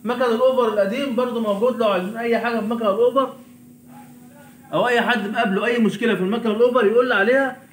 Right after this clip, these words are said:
وأنا أعمل له لها فيديو برضو بإذن الله. يبقى كده أنت شفتوا المكن الموجود عندي حاليًا، لأن أنا شغال دلوقتي في مصنع، أنا مش شغال في ورشة بتاعتي يا جماعة، أنا شغال في مصنع. إن الورشة بتاعتي قفلتها من زمان، شغال في مصنع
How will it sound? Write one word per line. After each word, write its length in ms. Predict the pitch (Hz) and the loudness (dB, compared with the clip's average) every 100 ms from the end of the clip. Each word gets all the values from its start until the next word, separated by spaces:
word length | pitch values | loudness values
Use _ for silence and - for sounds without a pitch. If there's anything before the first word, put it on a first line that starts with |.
| - | -10
وأنا 180 | 196 247 | -4 -2
أعمل 200 | 233 247 | 0 -2
له 80 | 247 | 0
لها 160 | 247 233 | 0 0
فيديو 260 | 247 226 | -2 0
برضو 260 | 226 240 214 | 0 0 -2
بإذن 300 | 247 208 202 | -4 -2 2
الله. 360 | 175 170 147 - - - - - | 4 2 0 -10 -20 -20 -20 -10
يبقى 180 | 175 196 | -2 0
كده 420 | 196 247 269 - | 0 0 0 0
أنت 120 | 233 220 | -4 -4
شفتوا 320 | 262 - 240 | -4 -2 -2
المكن 300 | 247 247 240 | 0 0 0
الموجود 400 | 220 196 214 240 | 2 2 0 0
عندي 240 | 254 233 | 0 0
حاليًا، 520 | 202 208 240 294 262 - - - | 0 0 2 0 -2 -10 -20 -4
لأن 160 | 226 269 | -2 0
أنا 100 | 262 | 0
شغال 300 | 240 247 247 | 0 0 0
دلوقتي 340 | 247 254 254 | 0 0 -2
في 60 | 214 | 0
مصنع، 360 | 233 240 - | 0 -2 -6
أنا 100 | 196 | -2
مش 160 | 202 202 | -2 -2
شغال 240 | 202 240 | -2 0
في 80 | 214 | 2
ورشة 260 | 233 233 214 | 2 2 -2
بتاعتي 260 | 226 220 | -2 0
يا 60 | 196 | -2
جماعة، 240 | 196 214 | 0 0
أنا 120 | 208 | 0
شغال 280 | 185 180 220 | -2 -4 -4
في 60 | 214 | -2
مصنع. 400 | 226 247 262 240 - - - - | -4 -2 -4 -6 -8 -20 -20 -8
إن 60 | 170 | 0
الورشة 300 | 196 240 226 | 2 2 0
بتاعتي 300 | 196 233 226 | 0 0 0
قفلتها 340 | 190 185 185 | -2 -2 0
من 160 | 220 196 | 0 2
زمان، 340 | 175 175 139 - - - - | 0 0 -2 -6 -20 -20 -6
شغال 300 | 190 208 254 | -2 0 0
في 80 | 233 | 0
مصنع 440 | 262 254 269 240 | 0 0 -2 -4